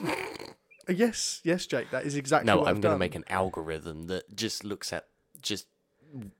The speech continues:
Speaker 1: weird systems of harmonics, and it's gonna work out the perfect song.
Speaker 2: You know, the, the Spotify has that.
Speaker 1: Well, it's worked out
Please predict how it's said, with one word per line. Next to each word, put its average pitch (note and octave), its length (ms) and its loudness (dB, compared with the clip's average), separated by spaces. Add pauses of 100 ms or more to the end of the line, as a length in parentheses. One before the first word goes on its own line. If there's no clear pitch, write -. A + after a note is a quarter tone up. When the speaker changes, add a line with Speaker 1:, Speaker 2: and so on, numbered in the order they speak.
(180)
Speaker 1:
weird A#2 680 2
systems G2+ 680 -2
of F#2 400 -4 (720)
harmonics, G#2 1080 0 (220)
and F#2+ 120 -4
it's F2+ 100 -4
gonna G2+ 180 -4
work G2 300 0
out F#2 300 -4
the G#2 120 -2
perfect F#2+ 440 -4
song. E2+ 240 -4 (480)
Speaker 2:
You D3 100 -6
know, D#3+ 160 -2
the, C#3 120 0 (600)
the - 260 -16
Spotify C#3 580 0
has - 340 -6 (160)
that. A2 180 -6 (960)
Speaker 1:
Well, G#2+ 120 6
it's F#2+ 200 -2
worked G2+ 300 4
out F#2 240 2